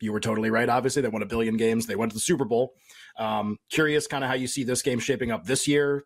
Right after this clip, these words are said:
Uh, obviously, new coordinators for the Eagles, but still projected to be really good, really high win total. About a five-point favorite most places on the road at New England in week one. Tom Brady, you know, ceremony, Tom Brady day, whatever you wanna call it.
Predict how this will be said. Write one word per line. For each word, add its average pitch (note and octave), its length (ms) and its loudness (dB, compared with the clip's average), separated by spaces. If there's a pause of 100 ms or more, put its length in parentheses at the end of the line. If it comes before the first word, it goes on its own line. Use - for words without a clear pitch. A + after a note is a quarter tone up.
Uh, A#2 40 -10
obviously, G#2+ 500 -6 (160)
new B2 120 0
coordinators A2 600 -2
for - 80 -2
the A2+ 100 0
Eagles, B2+ 360 2
but G#2 160 -10
still A#2 400 0 (180)
projected D3+ 300 0
to A#2 80 -12
be B2+ 80 -4
really C3+ 320 0
good, A#2+ 200 0
really A#2+ 220 2
high A2+ 160 2
win A#2 180 0
total. A2 480 0 (260)
About D#3+ 120 2
a - 60 -6
five-point C3+ 720 -2
favorite C#3 420 0 (100)
most C3+ 240 -2
places C#3 360 -2
on A#2 180 0
the A#2 80 -2
road A#2+ 220 2
at A2+ 100 -4
New A2+ 120 0
England B2+ 260 0
in B2 80 0
week B2 160 0
one. B2+ 160 -2
Tom A2+ 260 -2
Brady, A#2+ 460 0 (280)
you A2 60 -4
know, F#2+ 300 -6
ceremony, B2 520 2
Tom A2+ 220 -2
Brady A2+ 300 -2
day, A2+ 260 0
whatever A2+ 260 2
you A#2 100 0
wanna A2+ 160 0
call B2 280 0
it. C3+ 120 0